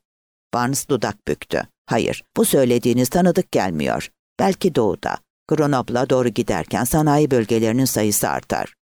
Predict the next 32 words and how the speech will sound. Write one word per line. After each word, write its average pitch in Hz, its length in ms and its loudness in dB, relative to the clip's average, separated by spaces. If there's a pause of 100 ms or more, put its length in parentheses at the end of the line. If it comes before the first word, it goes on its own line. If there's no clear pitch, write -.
(340)
"Nereden 214 440 2
bilgi 107 260 0
alabilirim?" 95 640 -2 (480)
"İzer 233 260 2
Sanayi 185 440 2
Faaliyetleri 131 640 2
Federasyonu 127 640 2
var 82 160 -2
tabii," 82 360 -2
dedi 80 260 -2
Barnes. 69 380 -6 (240)
"Ama 202 200 2
bir 214 120 0
dakika, - 520 -4 (160)
daha 143 180 2
iyisini 113 380 2
biliyorum. 62 500 -2 (240)
Bu 233 80 -4
dediğiniz 160 400 4
santral 98 520 -2 (180)
havayı 185 340 2
kirletiyor 127 560 2
olmalı, 82 480 0
değil 113 280 0
mi?" 69 220 -2 (720)
Nieman 117 420 2
gülümsedi. 80 600 -2 (420)
Sayılarla 131 600 2
dolu 98 200 0
faks - 320 -4
mesajını 95 500 -2
uzattı. 71 540 -4